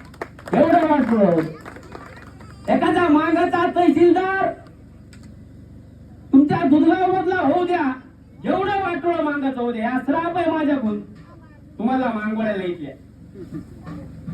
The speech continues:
मी श्राप देऊन जातो की इथल्या मांगाचं एवढं वाटोळं व्हावं की प्रत्येक घरामध्ये एखादा तहसीलदार, एखादा कलेक्टर, एखादा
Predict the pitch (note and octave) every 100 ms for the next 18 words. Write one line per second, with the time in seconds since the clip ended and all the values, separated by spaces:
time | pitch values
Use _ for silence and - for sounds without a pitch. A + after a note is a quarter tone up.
0 | - - - - - E3+ G#3 A3+ B3 C#4+
1 | - D4 C#4+ C4+ C4 D#4 - D4+ D4+ D4
2 | D4 C#4 C4+ C#4+ D4 D4+ D4 C4 C#4+ D4
3 | D4 C#4 D4 D4 C4+ C#4 D4+ C#4+ C4+ C4+
4 | C4 D4 B3 A#3+ C4 C4+ C4+ C4+ C4 C4
5 | C4 C4 B3+ C4 B3+ B3 B3+ B3+ B3+ B3+
6 | B3+ B3 A#3+ B3+ B3 B3 A#3+ A#3 A#3 A#3+
7 | A3+